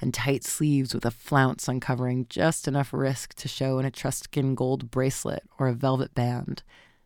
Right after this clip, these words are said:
But Madame Olenska, heedless of tradition, was attired in a long robe of red velvet,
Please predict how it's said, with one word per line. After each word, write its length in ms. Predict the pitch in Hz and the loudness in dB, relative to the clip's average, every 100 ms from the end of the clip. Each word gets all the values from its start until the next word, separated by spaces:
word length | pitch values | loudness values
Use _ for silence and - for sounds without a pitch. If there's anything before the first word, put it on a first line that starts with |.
| _ _ _ _ - | _ _ _ _ 2
But 140 | 165 | 6
Madame 400 | 156 139 208 233 | 8 10 12 12
Olenska, 760 | 170 160 165 - - - 135 147 | 12 10 8 6 0 -4 -8 -10
heedless 520 | - 175 208 202 - | 2 6 8 6 6
of 140 | - 147 | 2 0
tradition, 540 | 135 147 - - - - - - | 2 2 0 -4 -6 -10 -4 2
was 120 | 160 | 4
attired 400 | 151 156 160 160 | 8 10 10 8
in 100 | 147 | 8
a 140 | 135 | 6
long 680 | 131 139 160 170 151 143 131 | 4 4 6 8 6 4 4
robe 340 | 139 143 135 | 6 6 4
of 260 | 127 120 123 | 2 -2 0
red 340 | 135 147 151 | 6 6 6
velvet, 580 | 131 120 131 123 104 | 2 4 4 4 0